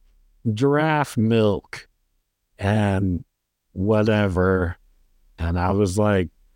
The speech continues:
"Does this really need to be in the movie?" And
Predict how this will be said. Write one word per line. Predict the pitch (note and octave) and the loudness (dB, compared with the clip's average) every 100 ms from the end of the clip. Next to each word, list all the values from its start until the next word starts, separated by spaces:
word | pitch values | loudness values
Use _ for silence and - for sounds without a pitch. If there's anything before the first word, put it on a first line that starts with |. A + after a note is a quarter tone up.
| _ _ - | _ _ -10
"Does | F#2+ G2+ | -4 0
this | A#2+ B2+ A2 | 0 0 0
really | G#2 A2+ | 2 2
need | A2 A2+ | 2 2
to | A2 | 0
be | D2+ E2+ G#2+ | 0 0 2
in | A2+ A2 | 2 2
the | |
movie?" | G#2 G#2 A2 A#2 B2 A#2+ A#2 - _ _ _ _ _ - | 2 2 2 2 2 0 -4 -16 _ _ _ _ _ -8
And | E2 F2 E2+ F2 F2 E2+ F2 D2+ | -4 -4 -6 -4 -2 0 -2 -4